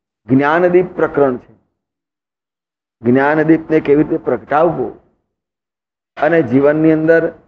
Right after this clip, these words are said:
ક્યારે પણ અંધારું રહે નહીં અને એ અજ્ઞાનના અંધારામાં ક્યારે પણ ખોટા કામ થાય નહીં. ત્યારે દુર્વૃત્તિઓ અંધકાર હોય ને એમાં જ જાગે. જ્યાં અજવાળું થાય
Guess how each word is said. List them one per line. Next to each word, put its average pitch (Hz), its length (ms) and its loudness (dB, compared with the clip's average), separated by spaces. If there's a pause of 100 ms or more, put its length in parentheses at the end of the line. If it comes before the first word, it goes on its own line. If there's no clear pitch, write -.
ક્યારે 143 260 2
પણ 170 160 0
અંધારું 151 600 2
રહે 139 220 2
નહીં 151 300 0 (840)
અને 160 160 0
એ 165 200 2
અજ્ઞાનના 160 560 0
અંધારામાં 151 1120 -2
ક્યારે 139 280 2
પણ 147 240 -2
ખોટા 131 440 -2
કામ 131 380 -4 (160)
થાય 107 180 -8
નહીં. - 120 -20 (1500)
ત્યારે 156 340 2 (420)
દુર્વૃત્તિઓ 165 720 2
અંધકાર 143 560 0
હોય 175 200 0
ને 190 160 -6
એમાં 127 280 0
જ 127 140 -12
જાગે. - 280 -20 (2000)
જ્યાં 135 160 -2
અજવાળું 151 480 2
થાય 165 340 -4